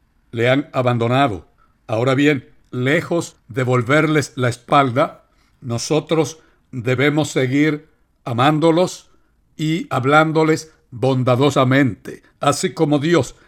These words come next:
le hablaba a Efraín o la casa de Israel. Ciertamente que el Señor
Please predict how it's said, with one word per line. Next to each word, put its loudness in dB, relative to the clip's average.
le 0
hablaba 2
a 0
Efraín 0
o 0
la 0
casa -2
de -2
Israel. -4
Ciertamente -2
que -4
el -2
Señor 0